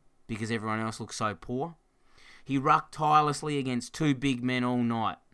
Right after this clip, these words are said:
Seventy-eight percent disposal efficiency and fifty-seven ruck contests. Not a bad effort. Robbie Fox, undersized all night, giving away a whopping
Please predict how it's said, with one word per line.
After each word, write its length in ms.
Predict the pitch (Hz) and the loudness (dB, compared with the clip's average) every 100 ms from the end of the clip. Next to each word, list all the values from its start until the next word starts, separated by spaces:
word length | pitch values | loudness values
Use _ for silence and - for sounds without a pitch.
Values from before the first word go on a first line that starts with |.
| _ _ - - - | _ _ -20 -18 -6
Seventy-eight 560 | - 175 175 160 156 | 0 2 4 2 2
percent 380 | - - 151 135 | -2 0 0 -2
disposal 540 | 120 - 143 160 165 | -8 -2 0 2 0
efficiency 640 | 151 - 170 185 180 214 208 _ - - | -4 -4 -4 -6 -6 -6 -8 _ -20 -10
and 160 | 117 | -10
fifty-seven 1300 | 110 - 196 175 - 190 175 - - 156 151 151 151 - | -10 -6 -4 -4 -6 -8 -6 -8 -2 -2 0 -2 -4 -10
ruck 480 | 123 120 131 143 - _ _ - | -8 -2 -2 -4 -18 _ _ -12
contests. 800 | 131 120 - - - - - - _ - - _ | -8 -8 -8 -14 -14 -18 -20 -20 _ -20 -20 _
Not 220 | 196 214 | 2 2
a 60 | 160 | 2
bad 320 | 151 131 123 | 0 0 -2
effort. 320 | 120 - - _ - - - - - _ _ _ - | -4 -8 -16 _ -20 -20 -20 -20 -20 _ _ _ -14
Robbie 300 | - 160 160 | 4 6 6
Fox, 600 | 156 165 131 - - - - - - - _ _ _ - - | 0 0 0 -2 -10 -12 -14 -20 -20 -20 _ _ _ -20 0
undersized 840 | 170 170 175 151 170 156 156 147 123 | 6 6 6 0 4 6 6 4 -2
all 280 | 156 165 160 | 0 2 2
night, 400 | 143 156 190 - - - _ | 0 0 -2 -8 -20 -20 _
giving 360 | - 165 180 180 | -4 -2 0 2
away 720 | 156 143 139 143 120 131 175 - _ | 0 0 8 8 8 2 -4 -12 _
a 80 | 123 | -4
whopping 680 | 117 113 131 147 156 139 135 | -4 -4 -2 -2 0 -2 -4